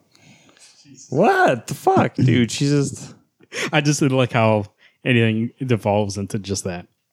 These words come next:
Speaker 1: What do you mean devolves into that? It's just nice.
Speaker 2: <laughs>
Speaker 1: You see these, like,
Speaker 2: If th-, if
Speaker 1: people beyond humanity that can actually, like,
Speaker 2: If this was a, a, like, a
Speaker 1: you
Speaker 2: Elektra
Speaker 1: see them in
Speaker 2: Max
Speaker 1: their
Speaker 2: book,
Speaker 1: innocence.
Speaker 2: an Elektra Max book would have been good, where it's more
Speaker 1: Yeah.
Speaker 2: of a,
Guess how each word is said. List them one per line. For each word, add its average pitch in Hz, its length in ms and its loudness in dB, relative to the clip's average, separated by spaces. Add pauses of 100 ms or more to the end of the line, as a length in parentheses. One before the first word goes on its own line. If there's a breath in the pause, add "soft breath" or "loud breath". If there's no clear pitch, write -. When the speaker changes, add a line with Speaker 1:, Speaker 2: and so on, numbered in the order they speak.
(920)
Speaker 1:
What 214 80 -4
do - 20 -
you 240 40 4
mean 185 100 6
devolves 117 540 4
into 107 220 2
that? 98 300 0
It's 113 160 -6
just 160 160 -6
nice. - 720 -2
Speaker 2:
<laughs> 807 120 -2
Speaker 1:
You 123 80 2
see 160 200 0
these, 151 420 2 (420)
like, 104 420 0 (360 soft breath)
Speaker 2:
If 123 180 2
th-, 160 140 2
if 165 40 2
Speaker 1:
people 156 340 2
beyond 120 760 2
humanity 110 720 -2
that 95 200 -4
can 98 120 -10
actually, 95 460 -4
like, 85 380 -2
Speaker 2:
If 123 140 0
this 156 180 0
was 147 160 2
a, 110 160 0
a, 95 140 4
like, 85 180 0
a 87 40 -2
Speaker 1:
you 90 140 4
Speaker 2:
Elektra 101 380 0
Speaker 1:
see 131 60 2
them 131 120 2 (100)
in 127 60 0
Speaker 2:
Max 123 100 2
Speaker 1:
their 123 100 2
Speaker 2:
book, 117 180 2
Speaker 1:
innocence. - 480 -14
Speaker 2:
an 101 180 2
Elektra 104 300 2
Max 90 320 2
book 82 240 -2
would 82 160 2
have 80 100 2
been 76 120 0
good, 69 240 -2
where 82 120 2
it's 78 140 -4
more 87 140 4
Speaker 1:
Yeah. 78 300 2
Speaker 2:
of 73 60 -2
a, - 40 -16